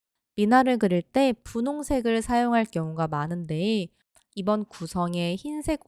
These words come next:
호분이 없어 아쉬웠지만 앵색이 그 부분을 보완해주는 느낌이 들었어요.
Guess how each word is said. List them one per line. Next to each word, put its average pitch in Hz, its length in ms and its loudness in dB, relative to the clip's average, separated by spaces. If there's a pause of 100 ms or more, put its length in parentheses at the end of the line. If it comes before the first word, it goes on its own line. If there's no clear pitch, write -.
호분이 330 400 -2
없어 160 580 -2
아쉬웠지만 190 880 -2 (460)
앵색이 214 800 -2
그 196 220 -4
부분을 190 720 -4
보완해주는 208 800 -2
느낌이 160 420 -10
들었어요. 165 920 -4